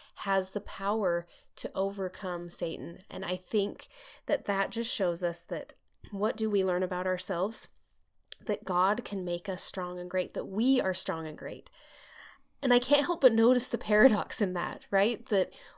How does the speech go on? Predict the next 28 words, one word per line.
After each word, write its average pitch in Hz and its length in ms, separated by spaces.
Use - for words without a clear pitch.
we 220 300
see 240 640
this 196 640
vastness 190 640
and 190 180
greatness 175 440
that - 160
God 180 260
is, 135 340
and 190 240
then 214 460
here 233 340
I 220 120
am, 214 300
that 202 200
little 202 300
grain 185 380
of 180 120
sand. 156 640
<laughs> 220 40
So 196 540
I 214 140
am 208 240
nothing, 185 640
yet 220 300
I 214 80
am 208 160
everything. 208 600